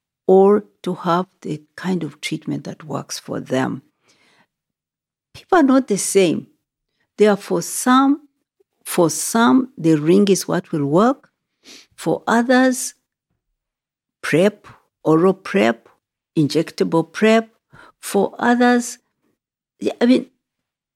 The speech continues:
people living, women and young women and girls have different social contexts and will use, will need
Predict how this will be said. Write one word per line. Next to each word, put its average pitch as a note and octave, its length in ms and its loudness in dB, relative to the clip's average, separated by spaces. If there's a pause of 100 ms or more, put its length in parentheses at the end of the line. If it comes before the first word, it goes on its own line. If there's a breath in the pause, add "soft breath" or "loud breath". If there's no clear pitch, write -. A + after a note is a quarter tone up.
(320)
people B3+ 320 2
living, G#3+ 460 0
women A3 420 4
and F3+ 380 -4 (180)
young G#3 380 4
women G3+ 320 2
and E3 380 -6
girls G3+ 520 0 (240)
have F#3 280 -4
different G3 560 -2
social - 460 -2
contexts G3 720 -2
and E3 220 0
will D#3+ 200 -2
use, F#3 500 4 (640 soft breath)
will F#3+ 240 4
need F#3+ 560 4